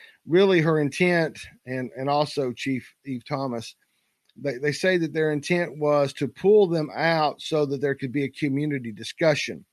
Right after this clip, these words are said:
Uh, and so apparently that's going to happen at some time in the near future, and we'll co-, I'll cover that, um, uh, when it happens. So that's kind of, that's kind of what's happened on that front, on, uh, between the,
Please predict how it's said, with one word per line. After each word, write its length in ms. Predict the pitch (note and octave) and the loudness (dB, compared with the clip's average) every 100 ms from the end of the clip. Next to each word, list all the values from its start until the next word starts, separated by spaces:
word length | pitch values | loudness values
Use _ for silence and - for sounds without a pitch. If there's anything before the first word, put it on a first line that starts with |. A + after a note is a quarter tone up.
| _ _ _ - _ _ | _ _ _ -20 _ _
Uh, 340 | C3+ C3 B2 - | -2 0 0 -2
and 200 | C#3 C3+ | -4 -6
so 480 | - D#3+ D3+ C#3 B2+ | -2 2 4 4 0
apparently 440 | B2+ - G3+ F3+ D3 | -4 0 2 2 0
that's 240 | E3 E3 | 0 0
going 280 | - D#3 D#3+ | -4 -2 0
to 80 | B2+ | 0
happen 460 | A2+ A2 B2 C3+ - G2+ | -2 -4 -4 -8 -10 -20
at 80 | G#2+ | -12
some 200 | - C3 | -6 -4
time 280 | C3+ A#2+ A#2+ | -2 -4 -4
in 100 | A2 | -4
the 60 | |
near 180 | A2 A2+ | -6 -6
future, 460 | G#2+ A2+ A2 B2+ A#2 | -6 -6 -6 -6 -4
and 120 | C3 | -2
we'll 140 | F#3+ | -2
co-, 300 | - - F3+ - | -2 0 0 2
I'll 180 | C#3 F3+ | 0 2
cover 360 | - A#2+ G#2 | 0 -4 -4
that, 300 | G2 G#2+ A#2+ - - - - _ _ | -6 -6 -6 -10 -20 -20 -20 _ _
um, 560 | C#3 C3+ B2 A#2 A#2 A2+ _ _ _ _ - | -2 0 0 -2 -6 -10 _ _ _ _ -20
uh, 160 | A#2+ A2+ | -10 -6
when 240 | A2+ D3+ | -2 -2
it 120 | C#3+ A#2+ | 0 0
happens. 580 | C3 B2 G2 D#2+ - _ - - _ | -2 -2 -4 -12 -16 _ -20 -20 _
So 160 | - E3 | -4 0
that's 260 | G3+ B3 | 2 0
kind 300 | - G#3+ G#3 | 2 2 2
of, 140 | F3 C3+ - | -2 -4 -4
that's 200 | E3+ - | -4 -2
kind 260 | G3+ F#3 | -2 0
of 180 | E3 C3+ - | 0 -2 -10
what's 320 | D#3 E3 E3 | -4 -4 0
happened 480 | E3 D3+ D3+ D#3 C#3 | 0 0 0 -2 -2
on 200 | A#2+ B2 | -4 0
that 280 | C3+ D3 - | 0 0 -2
front, 480 | D#3 C#3+ C#3+ C#3+ - | -2 0 0 -2 -4
on, 340 | B2+ B2 B2 | -6 -4 -4
uh, 160 | A#2+ A2+ | -4 -4
between 540 | A2 A#2 C3+ C3+ B2+ | -6 -10 -6 -4 -2
the, 220 | A#2 A#2 | -2 -4